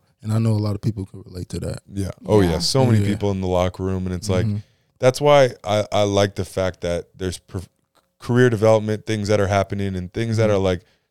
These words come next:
Speaker 2: trying to guide student athletes on the right path.
Speaker 1: Mm-hmm.
Speaker 3: Mm-hmm.
Speaker 2: Because I think, like, there's just, there's a lot of times where, you know, you're coming from, you're coming from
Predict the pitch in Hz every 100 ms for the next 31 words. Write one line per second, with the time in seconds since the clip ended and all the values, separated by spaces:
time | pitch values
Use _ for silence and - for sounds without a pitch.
0 | - - 107 117 113 95 101 104 104 101
1 | - 107 98 98 92 - 98 92 - -
2 | _ _ _ _ - 107 104 98 95 87
3 | - 82 78 - - 98 110 101 98 -
4 | - 95 101 92 92 - 113 104 - 85
5 | 85 82 _ _ _ _ _ _ _ _
6 | _ _ - 101 98 101 87 - _ 110
7 | 101 92 - - 101 110 107 - 110 110
8 | 92 87 82 73 _ _ 95 98 98 95
9 | - - 110 101 - 101 98 92 87 80
10 | _ _ _ _ - 107 117 113 104 -
11 | 104 98 87 80